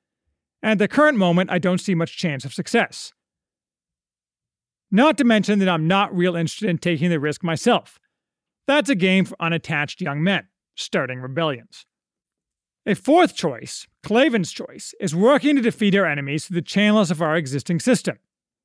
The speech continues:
The group for which Klavan works, the Claremont Institute, recently opened the Center for the American Way of Life,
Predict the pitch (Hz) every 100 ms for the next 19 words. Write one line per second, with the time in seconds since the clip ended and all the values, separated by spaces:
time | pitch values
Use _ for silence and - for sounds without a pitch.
0 | _ _ _ - 240 220 349 311 320 254
1 | - - 202 180 175 160 139 _ - -
2 | _ - 175 - 233 262 233 165 139 -
3 | - - - - _ _ _ - 302 247
4 | 311 247 185 156 196 175 - 262 262 233
5 | 214 196 156 156 160 165 135 127 165 220
6 | 127 -